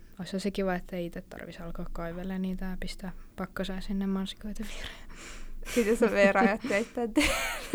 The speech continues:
Speaker 1: <laughs> Mietiskelen vielä. Mä oon tässä kymmenen vuotta ainakin <laughs> aikaa miettiä. No joo, mutta tota,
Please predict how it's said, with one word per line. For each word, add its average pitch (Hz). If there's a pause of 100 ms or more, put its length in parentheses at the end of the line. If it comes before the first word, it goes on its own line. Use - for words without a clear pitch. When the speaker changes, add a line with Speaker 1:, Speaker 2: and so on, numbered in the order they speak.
(240)
Speaker 1:
<laughs> -
Mietiskelen 170
vielä. 180 (320)
Mä 185
oon 185
tässä 196 (440)
kymmenen 202
vuotta 262 (120)
ainakin 247 (220)
<laughs> -
aikaa 190 (120)
miettiä. - (1400)
No 269
joo, 185 (100)
mutta 196 (380)
tota, 226